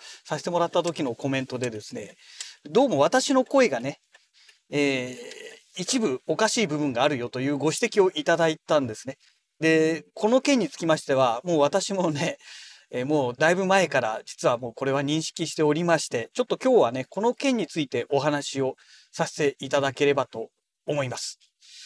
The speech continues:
で、えーと、まずね、この声が一部おかしくなるという現象なんですけども、原因はもうはっきりしております。以前はね、こういうことが起きてなかったかと思うんですよ。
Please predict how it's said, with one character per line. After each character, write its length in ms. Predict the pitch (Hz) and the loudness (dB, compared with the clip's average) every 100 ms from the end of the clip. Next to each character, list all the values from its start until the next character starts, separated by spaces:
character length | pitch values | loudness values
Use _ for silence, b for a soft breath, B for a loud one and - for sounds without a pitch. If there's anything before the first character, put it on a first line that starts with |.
| B B 127 | B B -2
で、 360 | 170 190 - _ _ _ _ _ - | 4 4 4 _ _ _ _ _ -4
え 160 | 156 | 0
ー 80 | 147 | 0
と、 160 | 156 147 | 0 0
ま 180 | 185 247 | 2 2
ず 140 | 202 | 0
ね、 240 | 143 120 _ _ _ _ _ | -2 -4 _ _ _ _ _
こ 100 | 160 | -2
の 120 | 151 - - _ | -2 -4 -16 _
声 300 | 302 302 202 | 2 4 4
が 160 | 143 | 2
一 260 | - 156 233 | 0 -4 -4
部 160 | 160 - | -4 -4
お 100 | 156 | -2
か 120 | 147 - | 0 0
し 100 | - | 0
く 80 | |
な 120 | 175 151 | 2 2
る 100 | 135 | 2
と 100 | 127 | -4
い 100 | 120 | -4
う 40 | |
現 260 | 113 147 151 | -4 -2 -2
象 200 | 156 151 | 0 0
な 100 | 143 | 0
ん 40 | |
で 80 | 120 | -2
す 60 | - | -8
け 60 | |
ど 100 | 139 | -6
も、 220 | 147 123 127 | -2 -2 2
原 140 | 175 226 | 4 4
因 240 | 233 214 | 2 2
は 260 | 185 170 - | 4 4 2
も 100 | 175 | -2
う 180 | 151 117 _ | -2 -2 _
は 140 | - - | -16 -14
っ 40 | - | -6
き 100 | 127 | -6
り 80 | |
し 60 | 117 | -6
て 80 | 117 | -10
お 40 | |
り 60 | 113 | -12
ま 80 | - | -16
す。 160 | - _ b b b b b b b 175 _ _ _ _ - | -18 _ b b b b b b b -20 _ _ _ _ -4
以 140 | 277 | -2
前 160 | 311 320 | 0 0
は 180 | 196 131 | 0 0
ね、 240 | 127 110 - | -2 -6 -8
こ 220 | - 226 247 | 2 4 4
う 40 | |
い 80 | 240 | 2
う 100 | 233 | 0
こ 120 | 220 | 2
と 260 | 208 127 123 | 0 0 -2
が 100 | 240 | -2
起 80 | |
き 20 | - | -2
て 100 | 135 | -4
な 100 | 170 | 0
か 80 | 262 | -2
っ 40 | |
た 120 | - 143 | -2 -6
か 80 | |
と 80 | 131 | -6
思 100 | 127 | -8
う 20 | |
ん 20 | 110 | -10
で 100 | 110 | -10
す 100 | |
よ。 120 | 123 | -12